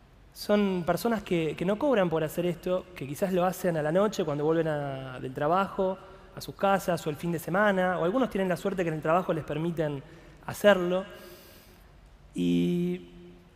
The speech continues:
sin embargo, si sumamos las horas invertidas en esto, calculamos que se llevan invertidos más de diez millones de pesos.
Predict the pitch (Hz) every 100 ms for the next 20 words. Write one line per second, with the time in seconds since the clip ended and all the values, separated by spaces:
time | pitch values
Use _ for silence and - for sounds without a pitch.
0 | - - - 208 202 226 277 208 196 208
1 | - - - - - - - - - 185
2 | - 185 269 262 185 160 - - - 165
3 | 143 208 208 165 139 - - - - -
4 | - - - 147 147 202 220 185 180 214
5 | 208 - 185 202 - - - - - -
6 | - - - - - 175 196 247 247 -
7 | 185 175 160 - - - 175 240 240 202
8 | 185 180 208 208 202 214 240 208 196 175
9 | 160 143 135 123 120